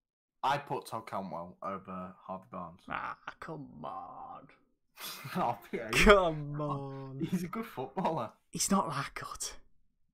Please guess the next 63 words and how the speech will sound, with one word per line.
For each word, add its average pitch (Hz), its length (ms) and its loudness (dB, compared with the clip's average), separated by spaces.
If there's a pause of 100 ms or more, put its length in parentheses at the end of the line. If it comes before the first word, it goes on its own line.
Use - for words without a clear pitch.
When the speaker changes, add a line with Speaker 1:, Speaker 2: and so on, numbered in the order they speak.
(200)
Speaker 2:
He 165 80 -2
Speaker 1:
Oh, 160 40 2
Speaker 2:
looks 185 160 -2
Speaker 1:
he 180 60 -6
Speaker 2:
be-, 196 60 8 (100)
he 196 80 0
Speaker 1:
is. 165 40 6
Speaker 2:
looks 185 180 4
better 175 300 2
'cause 156 160 0
he's 151 140 0
in 151 80 2
an 151 80 -2 (380)
awful 147 300 2
team. 151 360 -2 (1800)
He's, 170 200 2
he's 185 140 4
Speaker 1:
He's - 60 8
Speaker 2:
still, 226 260 8
Speaker 1:
uh, 190 100 4
Speaker 2:
he's 175 100 6
Speaker 1:
uh, - 20 6
Speaker 2:
still 226 160 10
Speaker 1:
wait, 226 40 8
uh, - 40 0
let, - 60 -8
Speaker 2:
decent. - 340 4
Speaker 1:
let 196 120 4
me 202 60 0
actually 202 280 0
have 165 100 0
a 160 60 -4
little, 156 420 -4
uh, 151 220 -2
look 147 240 -10
on 120 60 -8
the 98 60 -10
old 98 240 -8 (140)
Wikipedia, 113 640 -10
how, 95 220 -8
how 101 140 -4
old 104 220 -10
he 110 80 -8
is. 95 240 -10
Speaker 2:
He's 165 140 0
still - 320 2
decent, 170 540 -2 (600)
but 87 100 2
he 151 60 0
just 156 140 -2
Speaker 1:
I'll 147 60 2
have 156 60 4
a - 20 4
Speaker 2:
looks - 200 -4
Speaker 1:
look - 40 4
at 165 120 6
it. - 40 -4
Speaker 2:
better 135 160 0 (120)
because 139 240 -2
he's, - 440 -4
it's - 100 -4
like 190 120 2
Grealish. 147 520 2